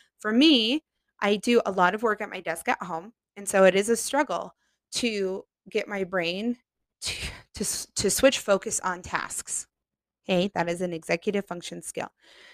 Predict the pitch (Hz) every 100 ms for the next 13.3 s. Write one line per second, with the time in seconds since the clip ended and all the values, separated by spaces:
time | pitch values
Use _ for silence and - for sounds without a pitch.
0 | _ - 247 214 185 - _ _ _ 196
1 | 202 175 185 254 294 208 165 262 _ _
2 | _ _ _ _ _ _ _ _ _ _
3 | - _ - 185 185 185 185 _ _ _
4 | - 208 170 151 - - - _ _ -
5 | 202 208 175 156 180 _ - 175 - 151
6 | 160 165 165 170 165 160 160 160 160 156
7 | 156 160 160 165 220 240 262 285 285 277
8 | 262 262 277 262 233 - 277 - 466 440
9 | 403 370 349 285 233 196 190 190 190 208
10 | - - - 262 - 349 - - - _
11 | - 226 226 220 196 196 - 175 165 _
12 | - - - _ _ - 269 226 170 -
13 | 180 175